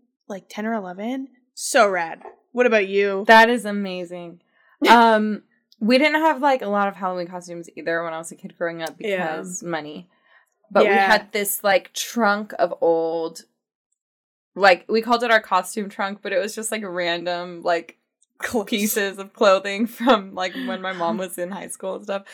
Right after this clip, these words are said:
Speaker 2: She had, like, her
Speaker 1: Ooh.
Speaker 2: old cheerleading skirts and, like, a random big, long red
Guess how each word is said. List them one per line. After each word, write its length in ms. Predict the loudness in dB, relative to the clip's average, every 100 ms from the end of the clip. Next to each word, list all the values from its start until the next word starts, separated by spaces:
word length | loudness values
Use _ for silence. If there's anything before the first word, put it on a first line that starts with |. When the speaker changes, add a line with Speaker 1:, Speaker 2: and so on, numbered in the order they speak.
| -20 -12
Speaker 2:
She 160 | 2
had, 180 | 6 6
like, 160 | 4 2
her 140 | 2
Speaker 1:
Ooh. 80 | 4
Speaker 2:
old 360 | 4 4 2 -4
cheerleading 520 | -2 -2 -2 -6 -10
skirts 540 | -8 -2 -2 -2 -6
and, 160 | -8 -4
like, 260 | -4 -4 -2
a 100 | 0
random 600 | 0 -2 -2 -4 -8 -12 _ 2
big, 280 | 2 4
long 480 | 2 2 4 2 -2
red 400 | 0 0 -2 -8